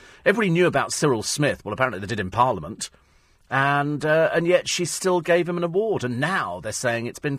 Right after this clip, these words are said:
covered up. What else has been covered up? What else has been covered up? Are there papers within Parliament that they've said, "No, you're never gonna find out about this because we've got some ruling on it that you can't touch it for fifty years"?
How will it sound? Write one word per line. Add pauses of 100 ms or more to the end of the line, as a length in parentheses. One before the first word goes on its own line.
covered
up. (420)
What
else
has
been
covered
up? (320)
What
else
has
been
covered
up? (180)
Are
there
papers
within
Parliament
that
they've
said, (220)
"No,
you're
never
gonna
find
out
about
this
because
we've
got
some
ruling
on
it
that
you
can't
touch
it
for
fifty
years"?